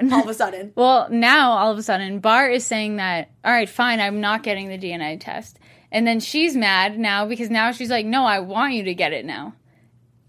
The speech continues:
Speaker 1: Yeah. What do, what would you do? What, what, what,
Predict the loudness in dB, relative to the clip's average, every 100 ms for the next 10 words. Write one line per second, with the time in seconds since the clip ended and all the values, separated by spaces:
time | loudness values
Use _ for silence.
0 | _ _ -20 -20 -10 0 2 4 2 0
1 | 4 4 4 2 2 2 2 -2 -2 0
2 | -2 -4 -2 -2 0 -4 -2 -6